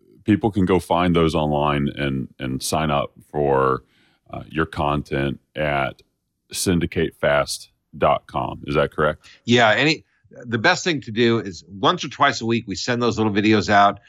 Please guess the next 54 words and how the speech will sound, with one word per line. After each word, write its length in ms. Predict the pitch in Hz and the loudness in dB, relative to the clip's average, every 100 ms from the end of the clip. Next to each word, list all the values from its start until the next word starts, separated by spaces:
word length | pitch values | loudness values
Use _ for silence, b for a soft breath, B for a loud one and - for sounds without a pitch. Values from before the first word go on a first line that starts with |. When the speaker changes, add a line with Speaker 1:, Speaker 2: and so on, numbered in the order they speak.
| B B | B B
Speaker 2:
People 280 | - - 180 | -6 0 0
send 280 | - 147 135 | 2 2 2
me 120 | 123 | 0
questions, 680 | - 110 90 - 71 - _ _ | 0 0 0 -4 -20 -20 _ _
just 180 | - - | -12 -2
like 140 | 202 | -2
you're 120 | 139 147 | 2 2
asking 280 | 139 127 | 2 -2
me 60 | 110 | -8
questions 480 | - 117 107 95 73 | -4 -4 -4 -12 -6
now. 380 | 95 95 90 - _ _ _ | -2 0 -2 -6 _ _ _
I 60 | 104 | -4
mean, 140 | 110 | 0
I've 120 | 110 104 | 0 2
got, 240 | 117 110 98 92 82 78 101 | 2 2 -4 -20 -20 -20 -10
I've 60 | 104 | 0
got 140 | 107 | 0
a 20 | |
hundred 300 | 95 147 117 | 2 2 2
questions 480 | - 120 107 98 82 | 0 0 0 -8 -8
lined 320 | 92 101 101 | -4 -4 -2
up 160 | 98 98 | -4 -4
in 60 | |
a 80 | 90 | -4
notebook, 460 | 90 98 95 85 78 | 0 0 0 -4 -4
and 120 | 82 | -6
we 80 | 87 | -4
just 260 | 90 - | -6 -6
keep 240 | - 113 - | -4 -4 -2
picking 220 | 120 117 | -4 -2
them 100 | 98 | 0
out, 260 | 95 98 98 | 2 2 0
and 100 | 92 | -6
we 80 | |
just 240 | 87 95 - | -4 -6 -4
do 120 | 101 | -2
these 220 | 98 82 | -2 0
little 140 | 98 87 | -2 0
videos, 580 | 95 98 98 98 98 - B B B | 2 4 4 4 0 -8 B B B
just 180 | - 175 | -6 -2
like 220 | 151 92 | -2 0
Dear 200 | 117 113 | 2 4
Abby 280 | 101 95 95 | 4 2 -2
style. 420 | - 90 78 73 | -8 -8 -6 -8
You 140 | 76 85 | -10 -8
know, 180 | 92 | -8
they 160 | 85 85 | -6 -4
ask 220 | 92 90 | -4 -4
me 60 | 95 | -8
a 20 | |
question, 380 | 85 101 90 87 | -6 -6 -6 -6
I 80 | 80 | -4
answer 320 | 90 87 95 | -4 -4 -4
it. 120 | 90 | -6